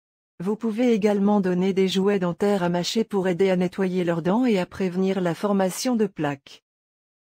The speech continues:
En conclusion, cette vidéo sur le cavalier King Charles Spaniel a été une belle occasion de découvrir cette race de chien adorable et attachante. Nous avons vu à quel point ces chiens sont intelligents,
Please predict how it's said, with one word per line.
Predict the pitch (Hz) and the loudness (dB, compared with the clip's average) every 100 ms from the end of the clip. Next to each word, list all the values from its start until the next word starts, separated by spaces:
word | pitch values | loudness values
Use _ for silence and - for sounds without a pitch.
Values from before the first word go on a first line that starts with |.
| _ _ _ _ | _ _ _ _
En | - 214 | 0 0
conclusion, | 220 226 - 190 165 208 269 - _ | 0 -4 -2 -4 0 0 0 -6 _
cette | - 214 202 | -4 -4 -2
vidéo | 170 190 208 226 262 | -4 -2 2 0 0
sur | - 202 | -2 0
le | 185 | 0
cavalier | 190 175 180 175 196 202 | 0 2 2 2 2 0
King | - 220 196 - | 0 0 0 -2
Charles | - 185 175 | -2 -2 -4
Spaniel | 160 - 196 196 208 208 | -8 -6 -2 0 0 0
a | 190 | 0
été | 175 185 | 0 0
une | 180 180 | 0 0
belle | 170 196 196 | 0 2 0
occasion | 190 196 180 202 196 | 0 0 0 0 0
de | 170 | 0
découvrir | 180 - 185 180 202 - | -2 -2 -4 0 -2 -2
cette | 208 - | -6 -4
race | 208 196 170 | -2 -4 -2
de | 175 | -4
chien | - 220 220 | -2 0 2
adorable | 202 185 180 202 214 214 | 2 2 0 0 0 0
et | |
attachante. | 208 196 196 - 160 143 - - _ _ _ _ _ _ _ _ _ _ - | 0 0 -2 -2 -4 -6 -14 -20 _ _ _ _ _ _ _ _ _ _ -6
Nous | 208 214 | -4 -2
avons | 208 214 | 0 0
vu | 190 214 | 2 0
à | 202 | 0
quel | - 214 196 | 0 -2 -2
point | 208 202 | -2 -2
ces | 220 | -2
chiens | 196 - 208 | -6 -2 -2
sont | 190 208 196 | 0 -2 0
intelligents, | 185 185 170 165 165 208 | 0 0 -2 -2 0 -2